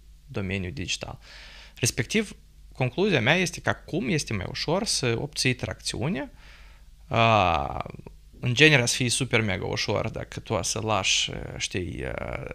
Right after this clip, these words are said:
zece spoturi la tine pe canal, pe an, la zece startup-uri diferite, ca să își facă un mini-anunț despre dânsi. Eu cred că asta să ajute foarte mult la popularizarea lor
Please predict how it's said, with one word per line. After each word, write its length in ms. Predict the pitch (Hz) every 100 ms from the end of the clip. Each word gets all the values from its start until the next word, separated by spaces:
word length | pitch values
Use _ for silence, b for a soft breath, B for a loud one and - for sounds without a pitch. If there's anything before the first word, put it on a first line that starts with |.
| - -
zece 400 | 117 143 156 139
spoturi 480 | - - 127 113 104
la 80 |
tine 240 | 87 123 113
pe 120 | -
canal, 500 | - 85 117 202 233 B B B B -
pe 200 | 123 110
an, 280 | 127 165 151
la 100 | 120
zece 300 | 123 117 110
startup-uri 580 | - 107 110 107 107
diferite, 520 | 101 104 101 127 165 -
ca 160 | -
să 340 | 113 - - 67
își 180 | 113 -
facă 260 | 127 127 -
un 140 | 107
mini-anunț 640 | 131 139 127 104 123 123 -
despre 360 | 92 - - -
dânsi. 280 | 139 220
Eu 80 | 113
cred 220 | 110 117
că 80 | -
asta 220 | - - -
să 160 | - -
ajute 300 | - 127 110
foarte 320 | - 104 -
mult 220 | 98 101
la 80 | 101
popularizarea 760 | - 104 87 - - 90 82 85
lor 220 | 123